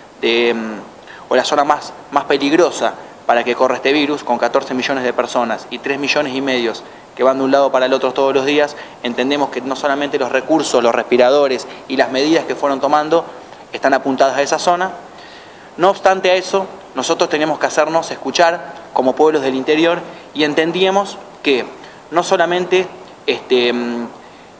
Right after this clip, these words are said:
eh, necesitábamos tomar medidas de manera independiente, sino que no queríamos tomar medidas de manera unilateral. Necesitamos que todas las medidas que vaya tomando el municipio de Salto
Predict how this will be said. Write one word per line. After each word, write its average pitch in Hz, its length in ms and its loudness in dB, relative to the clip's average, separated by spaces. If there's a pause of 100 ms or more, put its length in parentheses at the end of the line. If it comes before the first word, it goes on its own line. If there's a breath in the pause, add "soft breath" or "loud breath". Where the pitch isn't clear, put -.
(120)
eh, 120 480 -2
necesitábamos 139 600 0
tomar 143 240 2
medidas 143 320 2
de 131 80 0
manera 135 240 0
independiente, 165 720 0 (300 loud breath)
sino 175 320 0
que 190 160 2
no 190 120 0
queríamos 185 440 2
tomar 160 240 2
medidas 156 440 0
de 143 80 2
manera 139 280 0
unilateral. 127 580 0 (320 loud breath)
Necesitamos 139 480 0
que 139 140 -2
todas 190 180 4
las 170 120 -2
medidas 160 260 0
que 147 100 -2
vaya 147 180 0
tomando 139 300 -2
el 135 60 -4
municipio 131 400 -4
de 127 60 -2
Salto 123 400 0